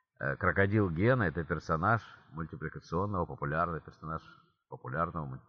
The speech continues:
мультипликационного фильма. Далее по тексту. После зимней спячки в берлоге проснулся медведь. Выходит наружу и видит, что он весь в сперме. Вот чёрт, опять всю зиму не ту лапу сосал.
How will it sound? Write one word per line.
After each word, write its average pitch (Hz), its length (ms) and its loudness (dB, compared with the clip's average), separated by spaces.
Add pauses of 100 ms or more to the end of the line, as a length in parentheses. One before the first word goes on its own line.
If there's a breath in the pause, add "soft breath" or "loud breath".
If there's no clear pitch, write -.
(140)
мультипликационного 71 1040 -10 (100)
фильма. 58 300 -10 (1120)
Далее 92 380 8
по 87 120 0
тексту. 73 460 -2 (140)
После 151 340 6
зимней 113 400 6
спячки - 520 4
в 78 60 0
берлоге 117 540 6
проснулся 110 580 4
медведь. 98 540 4 (380 soft breath)
Выходит 165 440 8
наружу 165 440 12
и 120 80 12
видит, 135 280 8
что 107 200 6
он 95 100 6
весь 101 220 4
в - 140 -20
сперме. 87 640 6
Вот 110 180 4 (120)
чёрт, 107 360 6
опять 98 340 6
всю - 220 2
зиму 104 300 6
не 101 140 6
ту 101 180 0
лапу 92 420 6
сосал. 80 520 0